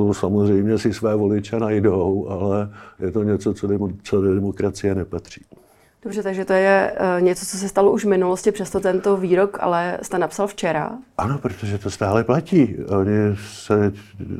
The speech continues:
Speaker 1: oni se na základě t-, této politiky dostali do sněmovny,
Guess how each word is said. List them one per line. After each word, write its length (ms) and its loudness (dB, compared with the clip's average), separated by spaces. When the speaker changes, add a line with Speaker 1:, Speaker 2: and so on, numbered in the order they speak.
Speaker 1:
oni 300 2
se 520 4
na 220 2
základě 600 4
t-, 80 0
této 400 4
politiky 680 0
dostali 540 0
do 120 0
sněmovny, 720 -4